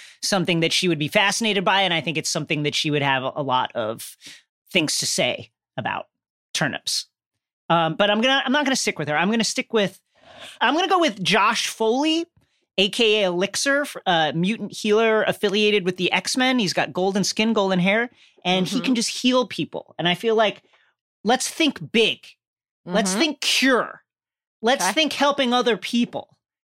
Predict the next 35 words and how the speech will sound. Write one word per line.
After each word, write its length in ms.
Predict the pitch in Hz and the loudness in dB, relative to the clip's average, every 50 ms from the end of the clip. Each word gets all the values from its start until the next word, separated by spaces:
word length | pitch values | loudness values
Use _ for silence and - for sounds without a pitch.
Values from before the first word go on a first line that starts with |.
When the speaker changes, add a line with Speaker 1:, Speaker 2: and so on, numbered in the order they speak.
| _ _ - | _ _ -2
Speaker 1:
Let's 240 | 233 247 359 - - | 0 0 0 0 -4
think 520 | - - 320 330 302 226 - 196 185 - - | -4 0 0 0 0 0 -6 -10 -8 -2 0
bigger 380 | 240 254 226 233 254 247 226 | 2 2 2 2 2 2 4
than 160 | 220 226 214 208 | 2 0 0 0
my 200 | 208 208 202 202 | 0 0 0 0
own 200 | 202 196 196 185 | 0 0 -2 -4
quarantine. 640 | - - 196 208 202 208 208 180 - - 180 170 175 | -2 0 0 2 2 0 -2 -2 -4 -2 -2 0 2
Let's 200 | 196 185 - - | 2 0 0 0
get 200 | - 285 - - | 0 0 0 0
Josh 400 | 185 185 247 247 254 262 - - | 0 0 2 2 2 2 0 -4
Foley 600 | - 294 240 269 302 339 349 339 302 226 196 180 | -6 -2 -2 0 2 2 2 4 4 4 4 2
in 80 | 160 147 | 2 0
here. 420 | 123 135 143 120 117 135 160 180 _ _ _ _ _ _ _ _ _ | -2 -2 -2 -2 0 -2 -2 -4 _ _ _ _ _ _ _ _ _
Speaker 2:
Yeah. 220 | - 156 160 185 - - _ _ _ _ _ _ _ _ _ _ _ _ _ - - | -6 -2 -2 -2 -2 -4 _ _ _ _ _ _ _ _ _ _ _ _ _ 0 2
Speaker 1:
And 180 | 202 208 202 - | 2 2 2 0
see 280 | - - 294 294 320 | -2 0 2 2 2
if 140 | 311 - - | 2 0 -2
he 160 | - 294 254 | -4 -4 -4
can, 280 | - - 262 247 233 196 | -2 -2 -2 -2 0 0
just 320 | - 302 302 - - - | 0 0 0 0 -2 0
send 240 | - 302 302 294 277 | 0 0 2 2 2
him 360 | 240 254 294 302 277 269 247 - | 2 2 4 4 4 2 2 0
to, 180 | - - 240 | -2 -2 0
like, 200 | 226 247 226 - | 2 0 2 2
a 60 | 202 185 | 0 -2
hospital 540 | - - 294 330 403 - - 233 226 214 220 | 0 -2 -2 -2 -2 -2 -2 -2 -2 0 0
and 220 | 226 233 233 - | -2 -4 -4 -6
see 180 | - - 320 320 | -4 -2 -2 -2
if 80 | - - | -2 -4
he 100 | 311 277 | -4 -2
can 120 | - 269 247 | -2 -2 0
just, 240 | 254 247 - - 240 | 0 0 0 0 2
like, 260 | 233 202 - - _ _ _ _ _ - | 0 0 0 -4 _ _ _ _ _ -20
heal 420 | - - - 285 339 494 523 480 - | -14 -8 -2 2 2 4 2 2 -2
people 480 | - - 185 120 - - - - - | -6 -8 -8 -8 -10 -14 -20 -20 -20